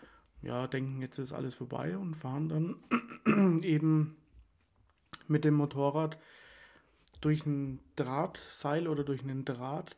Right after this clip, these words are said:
der ungefähr auf Gesichtshöhe von beiden gespannt ist. Und die fahren dann da durch und dann wird das Motorrad auch langsamer und hält dann tatsächlich auch an und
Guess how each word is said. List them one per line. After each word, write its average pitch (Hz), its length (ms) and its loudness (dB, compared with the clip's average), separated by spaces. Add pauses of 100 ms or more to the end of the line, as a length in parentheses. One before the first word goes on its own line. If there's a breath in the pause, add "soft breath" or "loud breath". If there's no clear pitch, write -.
der 147 300 0
ungefähr 156 560 0
auf 156 140 -6
Gesichtshöhe 151 600 -4
von 131 160 -6
beiden 131 260 -6
gespannt 127 400 -8
ist. 127 140 -14
Und - 720 -20
die 135 80 -4
fahren 143 240 2
dann 139 140 2
da 127 80 -4
durch 202 340 0
und 175 60 -2
dann 160 120 0
wird 151 120 -2
das 143 100 -4
Motorrad 139 440 -6
auch 127 200 -8
langsamer 180 600 -4
und 139 280 -4
hält 135 180 -4
dann 139 140 -2
tatsächlich 131 420 -8
auch 131 280 -12
an 190 260 0 (220)
und 143 500 0